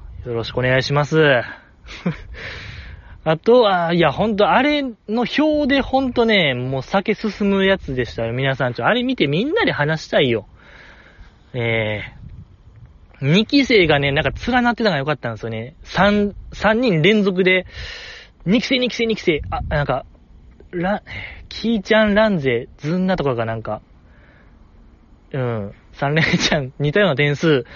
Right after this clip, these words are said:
似たような点数やったんが良かったですね。ぽいな、らしいなっていうのが、らしさ全開二期生テスト良かったですね。えー、以上ですか？<laughs> あと、まあ、遠作ちゃんがね、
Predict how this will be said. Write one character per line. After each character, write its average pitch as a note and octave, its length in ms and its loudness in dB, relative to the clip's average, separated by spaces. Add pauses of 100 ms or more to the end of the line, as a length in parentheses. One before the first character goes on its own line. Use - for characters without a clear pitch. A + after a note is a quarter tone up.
(540)
似 D3+ 120 2
た G3+ 80 4
よ G#3+ 60 4
う - 20 4
な F#3+ 100 2
点 F#3 180 2
数 G#3+ 140 2
や G3 80 4
っ F#3 40 -4
た G3 120 0
ん - 20 0
が F3+ 80 0
良 F#3 80 0
か G3 100 0
っ F3+ 40 -10
た E3+ 80 -6
で C#3+ 60 -6
す - 80 -12
ね。 D#3 220 -6
ぽ C4 180 4
い B3 80 4
な、 A3 160 4
ら F#3 220 4
し C4 280 -2
い G3 40 2
な F3 140 2
っ E3 40 -2
て - 180 -8
い C3+ 40 0
う C3 40 -2
の B2 120 -4
が、 A#2 220 -6
ら C3+ 200 0
し - 60 -10
さ - 200 -4
全 C#3+ 320 -2
開 D#3+ 220 0
二 D#3 140 -2
期 - 100 -14
生 C#3 300 2 (600)
テ C#3 120 0
ス - 60 -6
ト C3+ 80 0
良 C3 120 0
か B2 120 0
っ A2+ 40 -4
た G#2+ 100 -8
で G#2 100 -10
す A#2 140 -12
ね。 C#3 720 0 (2250)
え A2 480 -4
ー、 - 20 -4
以 A#2 60 -4
上 A#2 160 -4
で G2+ 120 -6
す - 100 -18
か？ C#3 460 -2 (480)
<laughs> - 140 -14 (400)
あ G3+ 120 2
と、 C4 120 2
ま B3+ 120 2
あ、 - 200 -12
遠 G3+ 200 0
作 A3 220 0
ち B3 120 -2
ゃ B3 40 0
ん A#3 60 -2
が A3+ 120 2
ね、 C4+ 160 -2